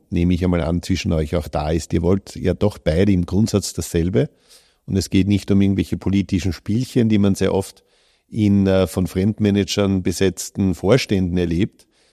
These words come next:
Und da könnte ich mir vorstellen, dass das einfach, äh, so eine Gemeinsamkeit einfach, ähm, definiert. Und, ähm, was mich da auch interessieren würde, ihr wart ja durchaus auch durch Corona sehr stark betroffen.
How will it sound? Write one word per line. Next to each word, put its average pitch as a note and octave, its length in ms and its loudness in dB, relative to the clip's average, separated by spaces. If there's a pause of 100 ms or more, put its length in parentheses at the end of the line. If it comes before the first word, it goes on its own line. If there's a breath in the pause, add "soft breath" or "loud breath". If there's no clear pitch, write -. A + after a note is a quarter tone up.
Und G#2+ 360 -2
da G#2 60 4
könnte G#2 260 2
ich F#2 60 -2
mir G#2 100 2
vorstellen, F#2+ 420 0
dass G2+ 160 -2
das - 220 -4
einfach, G2 580 -2
äh, G#2 320 2
so G2+ 360 -2
eine G2 240 -2
Gemeinsamkeit G2+ 760 0
einfach, E2+ 400 -2 (640)
ähm, F2 440 0
definiert. F#2 720 2 (640 soft breath)
Und, A2 340 0 (140)
ähm, G#2+ 580 4
was G#2 140 0
mich C3+ 160 0
da A2+ 140 4
auch B2 100 4
interessieren B2 560 0
würde, A#2+ 420 2 (220)
ihr A2+ 160 -2
wart G#2 220 0
ja A#2 60 2
durchaus A#2 440 0
auch A2 140 0
durch - 180 -6
Corona A2+ 560 2
sehr A#2 220 -2
stark F#2+ 580 -4
betroffen. G#2+ 640 -2